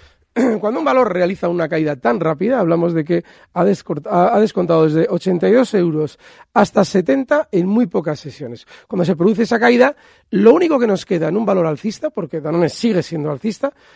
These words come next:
es buscar un soporte clave. Y en el caso de Danone, el más importante, se ve en el gráfico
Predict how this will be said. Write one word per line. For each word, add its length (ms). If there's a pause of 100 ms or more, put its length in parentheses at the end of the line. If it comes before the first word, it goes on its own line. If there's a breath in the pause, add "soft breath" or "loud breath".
(160 soft breath)
es 160
buscar 300
un 100
soporte 460
clave. 360 (400 soft breath)
Y 80
en 60
el 80
caso 240
de 60
Danone, 440
el 200
más 200
importante, 600
se 160
ve 80
en 80
el 40
gráfico 520